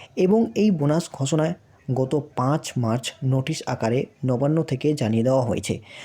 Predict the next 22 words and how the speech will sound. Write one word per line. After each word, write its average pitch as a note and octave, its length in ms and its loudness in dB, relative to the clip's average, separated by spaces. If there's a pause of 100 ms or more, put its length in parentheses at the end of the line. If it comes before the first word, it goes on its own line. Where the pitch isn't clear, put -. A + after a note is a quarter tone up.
তবে F3+ 140 2 (140)
এই A#3+ 180 4 (220)
নোটিশে D#3 520 2 (300)
বলা B2+ 300 2
হয়েছিল D#3+ 440 0
কীভাবে C3 260 2 (140)
আবেদন D3+ 340 2
করবেন F3+ 220 2
এবং F3+ 140 2 (120)
কবে C#3+ 220 2
বোনাসের C3+ 440 -2
টাকা A#2+ 180 -4
দেওয়া A2+ 280 -2
হবে। G#2+ 180 0 (560)
যদি F3 200 2
ভিডিওটি F#3 240 4
না D#3 120 2
দেখে C#3+ 220 0
থাকেন E3 260 2
অবশ্যই D3+ 280 0
দেখে C3+ 160 0
নেবেন E3 180 4